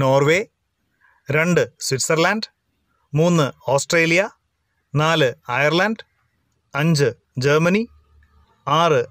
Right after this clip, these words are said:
ഐസ്ലാൻഡ്, ഏഴ് ഹോങ്കോങ്, എട്ട് സ്വീഡൻ, ഒൻപത്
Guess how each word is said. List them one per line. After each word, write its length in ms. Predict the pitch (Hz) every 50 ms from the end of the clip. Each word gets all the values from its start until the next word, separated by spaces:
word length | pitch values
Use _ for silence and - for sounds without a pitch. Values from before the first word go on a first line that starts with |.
| _ - 131 147 175
ഐസ്ലാൻഡ്, 500 | 185 - - 190 190 208 226 233 - - - - _ _ _ _ _ - - _ _ _ _ _ - 127 139 147
ഏഴ് 220 | 165 175 165 143 117 113 - - - -
ഹോങ്കോങ്, 520 | - 143 160 180 156 185 196 208 226 247 - _ _ _ _ _ _ _ _ _ _ _
എട്ട് 360 | 147 151 151 - _ - 170 139 - - _ - -
സ്വീഡൻ, 380 | - 139 143 156 160 185 208 226 - _ _ _ _ _ _ _ _ _ _ _ _ _ _ _
ഒൻപത് 400 | 139 147 165 180 170 170 151 120